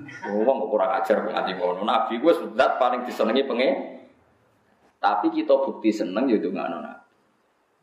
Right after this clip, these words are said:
Padha kowe butuh seneng pangeran, muni nulungi pangeran, meskipun hakikate Allah ora butuh pertolongan.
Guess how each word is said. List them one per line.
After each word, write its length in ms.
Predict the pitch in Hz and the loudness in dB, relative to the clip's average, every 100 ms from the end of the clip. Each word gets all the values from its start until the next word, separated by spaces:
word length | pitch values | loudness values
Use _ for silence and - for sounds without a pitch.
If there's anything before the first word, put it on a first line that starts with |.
| _ _ _ _ _ _ _ _ _ _ | _ _ _ _ _ _ _ _ _ _
Padha 560 | 135 - - 131 110 107 | 2 2 0 0 0 2
kowe 80 | 156 | 0
butuh 640 | 160 160 117 - 123 113 - | 0 -2 -6 -2 2 2 2
seneng 320 | 113 110 104 | 0 0 0
pangeran, 480 | 101 90 - 113 127 | -2 -2 0 0 2
muni 240 | 110 117 | 0 0
nulungi 400 | 110 104 101 104 | 0 0 0 0
pangeran, 560 | 101 95 87 - 131 - | -2 -4 -2 -2 0 0
meskipun 400 | 104 127 143 - | 0 0 0 0
hakikate 560 | 104 - - 95 - | 0 -2 -2 -2 0
Allah 160 | - - | 0 0
ora 220 | 120 151 - | 0 0 -4
butuh 480 | - 104 135 - - - _ _ _ _ _ _ _ _ _ | -2 2 2 0 -8 -20 _ _ _ _ _ _ _ _ _
pertolongan. 640 | 127 - - - - - | -2 2 2 4 0 -4